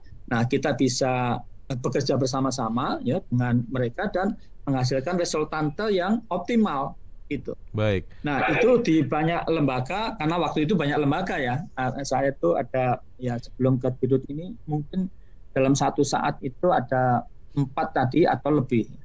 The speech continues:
Speaker 1: dari yang, yang kemudian kita harus konsentrasi, gitu.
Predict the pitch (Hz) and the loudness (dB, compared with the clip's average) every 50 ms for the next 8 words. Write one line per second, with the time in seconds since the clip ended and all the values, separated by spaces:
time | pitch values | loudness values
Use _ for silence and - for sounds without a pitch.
0 | - - - - - - - - - 120 120 120 120 120 117 117 113 117 - - | -14 -14 -14 -14 -14 -16 -12 -4 -2 0 2 2 2 2 2 2 2 2 0 -2
1 | - - - - 123 123 117 113 117 113 110 - - - - 127 127 123 123 120 | -6 -14 -8 -6 -4 -2 0 0 0 0 -2 -4 -8 -8 -4 -2 0 0 0 0
2 | - - - - - - 131 127 123 117 120 127 123 123 123 123 120 120 - 131 | -2 -4 -8 -14 -10 -2 0 2 2 4 4 2 2 4 4 4 2 2 0 -2
3 | 123 - 127 131 123 135 127 123 - - - - - 127 131 127 131 131 127 135 | -2 0 0 0 0 0 0 -2 -2 -6 -8 -4 -2 -2 0 0 0 -2 -2 -2
4 | 127 131 131 - 139 113 - - - | -4 -4 -2 -2 -2 -2 -4 -4 -10